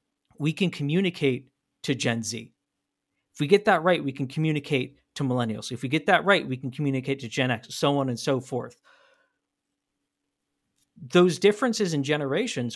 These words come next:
are really just a difference in starting point of communication.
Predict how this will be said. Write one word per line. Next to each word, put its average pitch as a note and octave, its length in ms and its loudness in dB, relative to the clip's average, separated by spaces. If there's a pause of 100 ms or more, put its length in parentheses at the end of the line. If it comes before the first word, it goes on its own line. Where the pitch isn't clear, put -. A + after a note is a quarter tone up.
are C#3 140 4
really C#3+ 320 0
just C3 240 -4
a C#3+ 40 -4
difference C3+ 600 -2
in B2 420 -2 (560)
starting D3+ 540 2
point C3 300 -2
of A#2 140 -12
communication. A2+ 840 -8